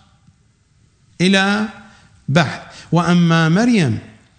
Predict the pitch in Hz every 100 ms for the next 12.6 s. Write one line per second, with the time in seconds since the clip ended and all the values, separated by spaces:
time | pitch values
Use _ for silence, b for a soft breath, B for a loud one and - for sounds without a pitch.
0 | _ _ _ _ - 151 165 - 147 202
1 | 226 156 - - 147 156 147 202 202 165
2 | 147 120 120 135 151 147 190 202 180 185
3 | 151 127 175 202 160 165 156 139 131 120
4 | - B B - 135 147 147 143 135 117
5 | 131 113 107 101 - _ _ _ _ b
6 | b b - 170 185 190 285 277 233 190
7 | 190 180 196 240 269 - 247 277 247 202
8 | 180 170 139 147 135 123 117 - - 175
9 | 175 165 170 190 170 160 - 143 175 196
10 | 190 156 139 139 139 120 165 180 - 127
11 | 117 B B - 151 - 151 180 180 175
12 | 160 156 185 196 202